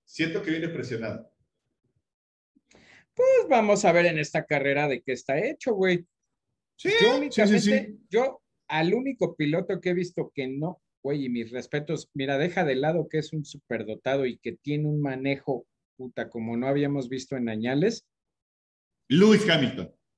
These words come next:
Speaker 2: No, al,
Speaker 1: Ah.
Speaker 2: no, güey, porque él ya lo conocíamos.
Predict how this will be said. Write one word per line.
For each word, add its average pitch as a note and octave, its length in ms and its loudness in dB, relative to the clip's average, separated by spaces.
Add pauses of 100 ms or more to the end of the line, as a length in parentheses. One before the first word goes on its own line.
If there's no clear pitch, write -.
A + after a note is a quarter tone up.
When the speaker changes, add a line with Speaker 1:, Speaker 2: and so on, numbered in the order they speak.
(260)
Speaker 2:
No, D#3 480 0 (140)
al, C3+ 300 -2
Speaker 1:
Ah. D3 240 2
Speaker 2:
no, D#3+ 60 0
güey, B2 140 0
porque - 300 -10
él D3+ 60 -4
ya D3+ 120 4
lo D3 160 2
conocíamos. B2+ 760 -4